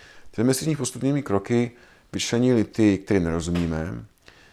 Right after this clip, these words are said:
Tím se nám to snížilo třeba na dvacet procent toho původního celku.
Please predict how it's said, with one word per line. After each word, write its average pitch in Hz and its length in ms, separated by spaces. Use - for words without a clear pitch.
Tím 107 120
se - 140
nám 110 160
to 101 140
snížilo 101 440
třeba 87 520
na 82 500
dvacet - 260
procent 82 340
toho 87 140
původního 85 500
celku. 82 480